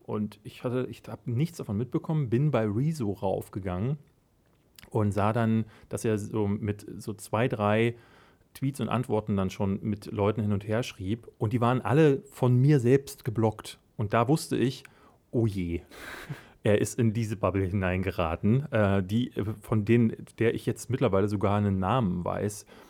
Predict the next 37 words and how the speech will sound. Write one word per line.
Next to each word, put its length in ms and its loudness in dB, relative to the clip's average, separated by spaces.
Und 80 2
hab 120 -2
dann 160 4
mal 280 4
geschaut, 460 0
was 100 -2
ist 220 -8
eigentlich 200 0
der 120 -6
Auslöser 480 -4
gewesen. 400 -6
Und 100 -4
es 140 -6
ging 260 4
wohl 140 4
im 100 0
Kern 320 0
darum, 380 0
dass, 340 -6
ähm, 440 0
Rezo 240 -2
vor 400 0
zwei, 300 2
drei 320 0
Tagen 500 -2
mit 160 -6
Julian 240 0
Bam 340 0
und 300 -4
Taddle 360 0
zusammen 380 -2
ein 180 0
Video 180 -4
gemacht 320 -4
hat. 360 -6
Das 200 -4
hieß 400 -4